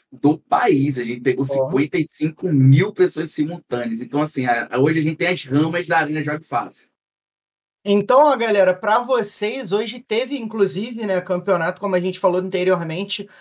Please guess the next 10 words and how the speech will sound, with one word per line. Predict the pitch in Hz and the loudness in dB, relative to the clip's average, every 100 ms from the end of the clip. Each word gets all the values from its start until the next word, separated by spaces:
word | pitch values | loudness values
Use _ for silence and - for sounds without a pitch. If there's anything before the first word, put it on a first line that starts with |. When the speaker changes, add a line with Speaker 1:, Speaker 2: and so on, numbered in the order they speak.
| - | -10
Speaker 2:
aqui | - 220 - 285 | -4 -4 -4 -4
mesmo | 294 254 233 233 | -4 -4 -6 -8
no | 233 | -8
canal | 233 202 202 202 | -4 -2 -2 -4
do | |
YouTube, | 208 202 - 208 196 - | -4 -6 -6 -8 -8 -6
A | 180 202 233 | 0 0 0
J | 147 170 208 214 208 | -4 -2 -2 -2 -2
F | 175 196 202 - | -2 -2 -4 -10
League. | 214 175 190 214 160 143 123 | -8 -8 -6 -8 -10 -12 -14